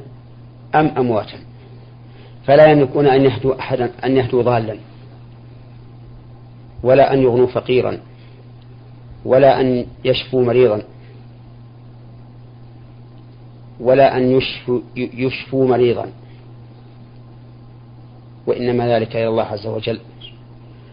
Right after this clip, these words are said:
هم بأنفسهم إذا أصابهم الضرر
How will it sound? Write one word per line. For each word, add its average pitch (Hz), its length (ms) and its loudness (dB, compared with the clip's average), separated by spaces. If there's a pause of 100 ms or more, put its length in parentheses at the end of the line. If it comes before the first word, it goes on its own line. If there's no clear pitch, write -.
(320)
هم 170 160 4
بأنفسهم 127 600 2
إذا 113 260 0
أصابهم 117 460 -2
الضرر 131 420 0